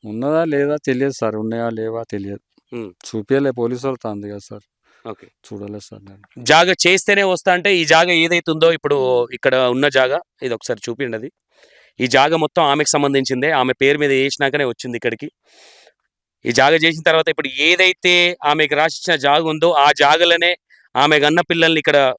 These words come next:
Speaker 2: పూడ్చిపెట్టడం జరిగింది. ఎందుకంటే ఇలాంటి ఘటనలు చూస్తుంటే, కొన్ని కొన్ని ఘటనలు అసలు సమాజం ఎటుపోతుందనే ఒక, అసలు సమాజానికి ఏం నేర్పుతున్నారు, ఎటుపోతుంది సమాజం ఈ రోజుల్లో? అంటే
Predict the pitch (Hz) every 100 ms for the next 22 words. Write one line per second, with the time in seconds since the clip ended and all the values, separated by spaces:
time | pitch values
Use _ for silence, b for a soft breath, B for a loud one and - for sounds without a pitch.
0 | _ 156 160 - 147 139 135 131 131 123
1 | - _ 143 175 196 190 196 170 170 196
2 | 202 175 170 185 175 175 156 170 - 170
3 | 156 147 139 143 131 120 107 104 110 123
4 | 156 147 139 160 - 120 131 123 117 110
5 | - - 160 190 185 160 196 208 - 202
6 | 185 175 165 147 139 - b b b -
7 | 131 120 - 156 175 220 214 220 208 175
8 | 156 _ _ _ _ _ _ - 160 247
9 | 240 220 202 - 170 147 135 - 151 214
10 | 202 202 175 160 147 147 143 131 123 _
11 | b b b 151 202 214 220 214 208 226
12 | 185 220